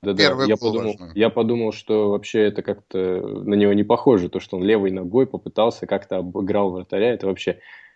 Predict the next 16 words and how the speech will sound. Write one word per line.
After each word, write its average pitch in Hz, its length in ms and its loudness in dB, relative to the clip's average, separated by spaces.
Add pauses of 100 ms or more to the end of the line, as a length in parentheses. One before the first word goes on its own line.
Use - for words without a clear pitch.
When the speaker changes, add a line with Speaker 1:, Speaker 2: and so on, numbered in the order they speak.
(320)
Speaker 1:
я 101 180 0
думаю, 92 300 2
ну 123 180 4
вот, 107 280 2 (120)
что-то 123 280 2
у 117 60 6
него, 110 240 2
видимо, 101 380 0
какое-то 101 420 0
развитие, 98 640 0
я 90 60 -4
не 90 100 -6
знаю. 87 460 -10
Или 113 140 6
он 107 140 6
сам 107 400 0